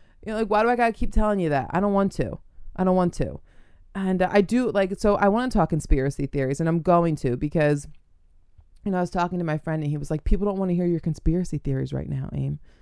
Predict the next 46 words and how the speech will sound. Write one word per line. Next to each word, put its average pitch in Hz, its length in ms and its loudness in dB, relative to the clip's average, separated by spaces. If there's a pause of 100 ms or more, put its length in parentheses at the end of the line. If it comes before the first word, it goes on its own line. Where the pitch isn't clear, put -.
(220)
Like, 156 360 -2 (480)
it's 226 160 4
in 214 80 2
the 214 60 4
middle 196 260 4
of 190 100 4
it. 196 180 0
It's - 140 -4
still 190 240 8
new, 175 320 4
actually. 170 420 0
We 160 120 2
might 165 320 0
not 165 160 0
even 147 80 -2
be 143 120 0
in 139 60 2
the 139 60 0
middle 131 240 0
of 131 100 -2
it - 60 -6
yet. 135 300 0 (520)
You 190 180 2
do 220 220 2
this 208 260 0
after 175 340 2
the 135 140 0
event, 123 420 -2 (200)
but 202 100 2
I 208 60 10
want 220 240 0
you 233 60 2
to 214 40 2
know 190 140 4
that 175 120 4
I'm 156 160 0
right, 147 320 -2 (200)
and 170 100 0
I 165 80 4
want 165 220 0
you 160 80 -4
to 156 60 -4
know 151 160 0
now." 143 240 0
<laughs> 349 100 12 (1300)
So - 400 -2